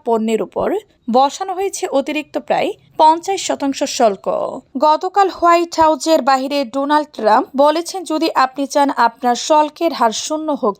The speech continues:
তবে আপনি আপনার পণ্যটি যুক্তরাষ্ট্রেই তৈরি করুন। গতকালের ঘোষণায় উল্লেখযোগ্যভাবে মেক্সিকো ও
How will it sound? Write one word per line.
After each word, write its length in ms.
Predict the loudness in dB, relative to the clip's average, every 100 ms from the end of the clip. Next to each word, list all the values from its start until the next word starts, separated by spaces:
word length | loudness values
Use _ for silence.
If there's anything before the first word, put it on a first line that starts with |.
| -2
তবে 200 | 0 0 2
আপনি 220 | 0 -2 -4 -4
আপনার 320 | -8 -2 0 0 -4 _
পণ্যটি 480 | 4 4 2 -4 -4 -4
যুক্তরাষ্ট্রেই 640 | -2 2 2 2 -2 -4 0
তৈরি 200 | 0 0 -2
করুন। 320 | -2 -2 -8 -12 -16 -20 _ 0
গতকালের 500 | 2 0 -2 0 -2 -2
ঘোষণায় 400 | -4 -2 -2 -2 0
উল্লেখযোগ্যভাবে 880 | 2 2 0 -2 -2 -2 -4 -2 0
মেক্সিকো 520 | 0 -4 -8 -4 -2 0
ও 20 | 2